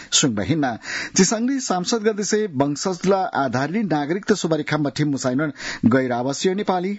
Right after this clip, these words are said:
ब्रिटिस गोर्खा थेन थेन्ना सन्तान चाहिँ सामाजिक अवसर थेन सुविधा किनमारी आम्याङ बसे थेन्ना सन्तान द तोब ठिम विधेयक रे स्पष्ट बाबारी खाम्दला विषय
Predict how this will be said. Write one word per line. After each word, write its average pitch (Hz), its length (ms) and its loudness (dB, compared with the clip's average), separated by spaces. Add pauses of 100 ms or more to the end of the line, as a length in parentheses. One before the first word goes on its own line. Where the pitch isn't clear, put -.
ब्रिटिस 139 460 0
गोर्खा 127 380 2
थेन 170 120 0
थेन्ना 143 260 0
सन्तान 135 360 0
चाहिँ 160 220 -2 (320)
सामाजिक 202 520 2
अवसर 131 480 -2
थेन 180 80 2
सुविधा 147 320 0
किनमारी 123 400 0 (360)
आम्याङ 202 300 4
बसे 180 280 0 (280)
थेन्ना 170 200 4
सन्तान 185 500 0
द 160 160 0 (120)
तोब 190 380 4
ठिम 170 280 2
विधेयक 123 300 0
रे 135 180 0
स्पष्ट 160 400 0
बाबारी 117 260 -2
खाम्दला 120 360 0
विषय 147 300 -2